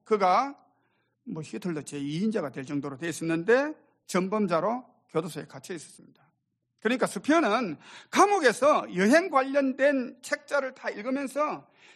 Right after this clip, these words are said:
자신이 방문을 했다고 생각하면서 그 장소들에 대한 상상력을 표현했고, 그 일기는 착각 속에, 환상 속에 여행을 했는데,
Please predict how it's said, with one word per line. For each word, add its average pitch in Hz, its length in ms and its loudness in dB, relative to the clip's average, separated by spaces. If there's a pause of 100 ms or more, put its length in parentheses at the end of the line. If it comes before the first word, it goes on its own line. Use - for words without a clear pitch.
자신이 339 540 2
방문을 311 480 4
했다고 277 460 2
생각하면서 262 840 0
그 226 160 -2
장소들에 294 600 2
대한 208 340 0 (200)
상상력을 294 680 0
표현했고, 190 840 -2 (320)
그 240 180 2
일기는 311 840 2 (460)
착각 349 400 0
속에, 190 280 0 (100)
환상 359 500 2
속에 254 400 4
여행을 214 320 4
했는데, 190 640 2